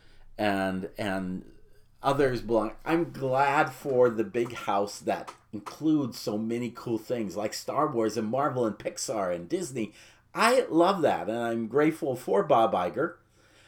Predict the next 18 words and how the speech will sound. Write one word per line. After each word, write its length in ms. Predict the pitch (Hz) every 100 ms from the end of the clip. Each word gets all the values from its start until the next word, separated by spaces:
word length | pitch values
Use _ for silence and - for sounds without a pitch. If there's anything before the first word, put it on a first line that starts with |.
| _
for 520 | - 156 139 135 127 120 - -
bringing 640 | 127 131 139 180 202 143
so 200 | - 131
much 240 | 107 104 123
of 100 | 104
that 260 | 90 - -
into 320 | 131 117 131
the 100 | 95
house. 760 | - - 104 170 311 - - - _ _ _ - - - _
At 240 | 139 143 139
the 100 | 156
same 360 | - 156 170
time, 720 | 185 - - 175 190 226 269 - _ _ _ _
I 140 | 143
also 340 | 147 165 - 190
know 520 | 151 135 127 135 156
that, 640 | - 131 135 123 - -
um, 520 | 131 117 113 110 104